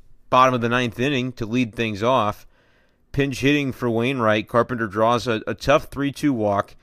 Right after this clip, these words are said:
We don't have to spend a lot of time talking about Carpenter, but worth noting he was the only run to score tonight for the Cardinals. Worked a good at-bat in a pinch hit situation. That doesn't solve his issues with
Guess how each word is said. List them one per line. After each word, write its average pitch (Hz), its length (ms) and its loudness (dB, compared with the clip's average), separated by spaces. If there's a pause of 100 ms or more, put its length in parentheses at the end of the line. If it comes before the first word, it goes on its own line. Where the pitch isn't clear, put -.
(140)
We 160 120 4
don't 185 160 6
have 160 100 2
to 131 80 -12
spend 151 260 2
a 143 60 4
lot 135 200 6
of 117 60 -4
time 131 220 0
talking 127 380 2
about 117 240 2
Carpenter, 117 480 2
but 107 240 -2
worth 127 260 -2
noting 123 400 2
he 117 140 -2
was 113 420 0 (280)
the 120 140 -2
only 120 220 0
run 120 300 2
to 110 100 -6
score 170 300 -2
tonight 143 320 0
for 135 100 -6
the 139 80 -2
Cardinals. 131 540 0 (320)
Worked 147 260 0
a 143 80 -4
good 135 220 2
at-bat 120 520 2
in 113 120 -8
a 107 60 -6
pinch 123 260 -8
hit 113 160 -4
situation. 113 720 -6 (340)
That 127 160 2
doesn't 127 280 2
solve 120 340 2
his 113 180 -2
issues 117 480 -2
with 110 320 0